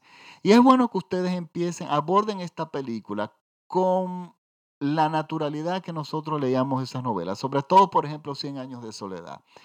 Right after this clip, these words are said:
En Cien años de soledad, si mal no recuerdo, hay personajes que, que mueren,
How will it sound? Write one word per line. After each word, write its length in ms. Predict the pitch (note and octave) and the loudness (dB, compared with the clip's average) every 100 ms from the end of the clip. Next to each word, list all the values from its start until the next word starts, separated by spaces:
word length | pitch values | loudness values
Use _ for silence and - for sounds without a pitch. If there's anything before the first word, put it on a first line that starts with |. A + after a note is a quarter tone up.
| - - - - | -20 -20 -20 -8
En 180 | F3 G3 | -4 -2
Cien 220 | B3+ C4 | -2 -2
años 240 | C4 A#3+ | -2 -2
de 140 | G#3+ F#3+ | -2 -4
soledad, 560 | E3 D3+ C3 F#2 G2+ C#3+ | -4 -2 -2 -2 -6 -12
si 260 | - - G#2+ | -18 -10 -4
mal 300 | A2 B2 B2+ | 0 0 2
no 140 | B2+ | 0
recuerdo, 640 | B2+ A#2 - E2 E2 G#2 - _ - _ _ _ _ - | -2 -6 -6 -6 -6 -12 -14 _ -20 _ _ _ _ 4
hay 180 | F3 A3 | 6 6
personajes 640 | B3+ A#3 F3 E3 F3+ F3 | 2 2 -2 -2 -2 -4
que, 180 | - D#3+ D3+ C#3 - | -4 -6 -6 -12 -8
que 100 | C#3 | -6
mueren, 760 | C#3 D3 D#3 D3+ D#3 D3+ - | -2 0 2 0 -4 -10 -20